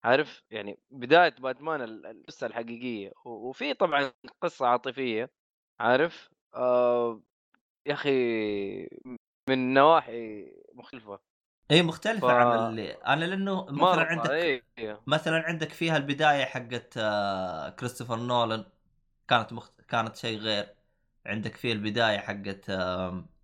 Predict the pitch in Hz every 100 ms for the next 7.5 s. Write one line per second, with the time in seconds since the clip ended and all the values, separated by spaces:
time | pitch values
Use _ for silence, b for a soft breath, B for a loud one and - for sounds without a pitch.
0 | _ _ _ _ _ _ _ - 208 214
1 | 180 170 185 175 156 143 131 - 139 -
2 | _ _ _ _ - 117 113 110 104 92
3 | - 131 190 185 160 147 135 143 156 147
4 | 127 113 117 123 120 117 107 98 113 113
5 | 127 117 113 120 110 113 113 - b b
6 | b b _ _ _ _ _ - 151 185
7 | 151 143 160 117